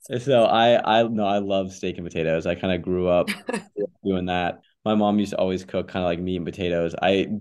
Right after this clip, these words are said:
Speaker 1: it's funny enough, like, I do love, like, a lot of food and everything, but I never really got into, like, Italian food, even though with my last name and I have some family that's Italian,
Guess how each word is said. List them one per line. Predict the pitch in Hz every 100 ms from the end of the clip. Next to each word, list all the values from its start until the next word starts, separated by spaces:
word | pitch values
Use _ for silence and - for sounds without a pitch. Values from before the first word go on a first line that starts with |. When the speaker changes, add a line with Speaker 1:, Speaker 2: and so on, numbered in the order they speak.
| -
Speaker 1:
it's | 123 117 -
funny | - 120 131
enough, | 107 104 95
like, | 87
I | 87
do | 95 104
love, | 101 98
like, | 90 85
a |
lot | 85 82
of | 80 -
food | 87 90
and | 87
everything, | 87 87 90
but | 82 78 - _ _ _
I | 92 98 113
never | 107 104 107
really | 113 110 98
got | 98 92
into, | 98 95 95
like, | 101 87 -
Italian | 78 - 80 95 101
food, | 120 123 135 -
even | 101 98
though | 95
with | 95
my | 92
last | 90 92 -
name | 92 95
and | 90
I | 87
have | 87
some | 92
family | 85 85 90
that's | 87 -
Italian, | - 87 87 101